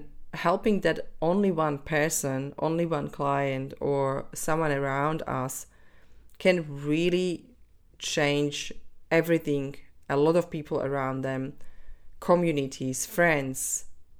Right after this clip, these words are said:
relationships, can actually even heal someone in their area or in their circle.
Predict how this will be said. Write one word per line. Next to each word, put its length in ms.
relationships, 1120
can 240
actually 300
even 260
heal 280
someone 640
in 340
their 360
area 540
or 220
in 200
their 240
circle. 580